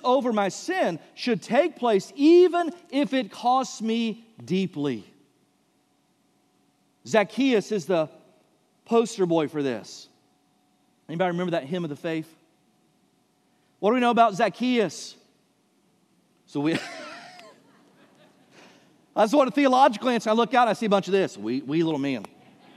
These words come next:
That's it. Right? Well, here's what else we know about Zacchaeus,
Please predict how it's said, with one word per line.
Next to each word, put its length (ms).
That's 160
it. 100
Right? 320
Well, 140
here's 520
what 280
else 340
we 100
know 120
about 240
Zacchaeus, 640